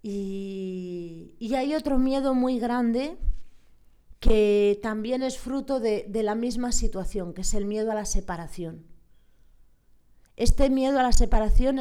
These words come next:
ha sido muchísimo más grande. Y en España, precisamente, estamos en la cultura donde más fuerte lo podemos ver. España, Italia, Grecia.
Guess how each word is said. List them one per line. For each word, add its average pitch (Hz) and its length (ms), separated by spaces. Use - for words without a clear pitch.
ha 208 100
sido 247 300
muchísimo 240 800
más 220 340
grande. 170 520
Y 220 220
en 208 280
España, 247 540
precisamente, 220 640
estamos 220 400
en 208 80
la 196 80
cultura 202 460
donde 208 260
más 226 320
fuerte 277 440
lo 240 140
podemos 202 400
ver. 165 200
España, 233 600
Italia, 214 540
Grecia. 170 500